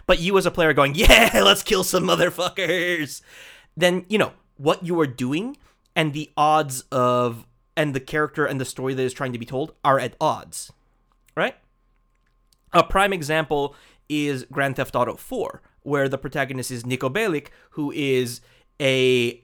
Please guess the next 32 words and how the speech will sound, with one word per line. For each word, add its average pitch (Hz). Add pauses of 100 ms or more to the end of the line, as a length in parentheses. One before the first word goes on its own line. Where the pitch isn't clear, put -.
(120)
Eastern 170
European 156
man 127
who 127
comes 135
from 135
a 123
war-torn 139
country 123
of 113 (240)
unspecified 131
origin 120 (340)
and 135
is 123
trying 156
to 156
find 135
a 123
new 123
life 123
away 123
from 123
the 120
violence 117
of 113
his 110
past. - (880)
Whereas 123
you, 151
as 143
the -
player, 254